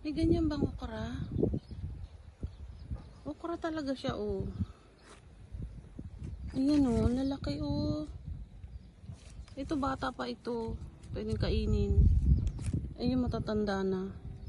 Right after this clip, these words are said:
May ganun. Ito, white naman. White na kalabasa. Oh, dai.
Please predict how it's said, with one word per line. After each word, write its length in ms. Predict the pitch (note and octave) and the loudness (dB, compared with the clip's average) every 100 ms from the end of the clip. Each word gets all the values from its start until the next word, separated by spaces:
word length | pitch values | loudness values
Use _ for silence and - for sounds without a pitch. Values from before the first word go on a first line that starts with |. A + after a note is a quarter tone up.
| - - - D4 | -10 -8 -8 -4
May 160 | D#4 | 0
ganun. 560 | F#4+ D#4+ A3+ G#3+ A3+ - - - - - - - - - - - - - - | 2 2 2 -2 -2 -2 -6 -10 -12 -12 -12 -10 -8 -6 -8 2 2 2 -4
Ito, 400 | - - C4+ A3+ | -4 0 2 2
white 240 | A3 - | 2 0
naman. 400 | G3+ G3 C4 E4 - - - - - - - - - | 2 4 4 4 0 -8 -8 -4 -4 -4 -10 -6 2
White 400 | A#3 A#3+ - A3 | 4 4 2 0
na 160 | G#3+ | 0
kalabasa. 560 | G3 F#3+ F3 E3+ E3+ D#3+ - - - - - - - - - - - - | 2 0 0 0 -2 -4 -6 -10 -12 -10 -12 -12 -12 -12 -12 -14 -12 -4
Oh, 800 | A#3 B3 A#3+ A3+ G#3+ G3+ F#3+ F3+ F3 F3+ | 2 6 6 4 4 4 2 0 -2 0
dai. 320 | E3+ E3+ | 0 0